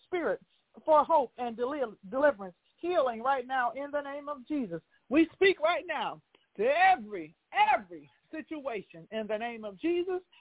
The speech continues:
and it is so, and it is done. Amen. And hallelujah,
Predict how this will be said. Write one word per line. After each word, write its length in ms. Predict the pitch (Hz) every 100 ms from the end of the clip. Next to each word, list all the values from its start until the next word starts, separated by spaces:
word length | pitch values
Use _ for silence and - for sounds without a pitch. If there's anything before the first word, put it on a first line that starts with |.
| -
and 240 | 196 165 180
it 40 |
is 140 | 240 247
so, 300 | - 294 330 349 _ _ _
and 160 | 202 185
it 60 | 175
is 140 | 165 -
done. 520 | 226 285 254 254 262 220 _
Amen. 540 | 175 214 220 220 175 143
And 100 | 147
hallelujah, 800 | 160 226 240 247 254 240 165 -